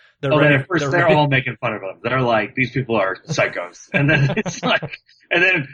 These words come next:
Speaker 2: when they jump into, and I also, I love a movie where they, where you can make your own convoy war truck.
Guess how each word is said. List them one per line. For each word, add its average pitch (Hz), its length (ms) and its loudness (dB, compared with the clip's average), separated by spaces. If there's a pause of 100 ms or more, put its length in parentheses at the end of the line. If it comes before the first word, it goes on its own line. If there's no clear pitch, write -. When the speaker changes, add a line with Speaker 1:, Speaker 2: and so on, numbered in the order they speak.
(120)
Speaker 2:
when 175 140 -4
they 165 100 0
jump 165 300 -2
into, 185 200 -4
and - 120 2
I 180 80 2
also, 214 520 -2 (300)
I 120 100 -4
love 165 240 0
a 202 80 0
movie 180 320 2
where 139 300 0
they, 131 460 0
where 120 140 -6
you 117 200 -4
can 107 180 -8
make 147 280 0
your 117 200 -4
own 156 460 0
convoy 156 720 2
war 120 260 -2
truck. - 360 -8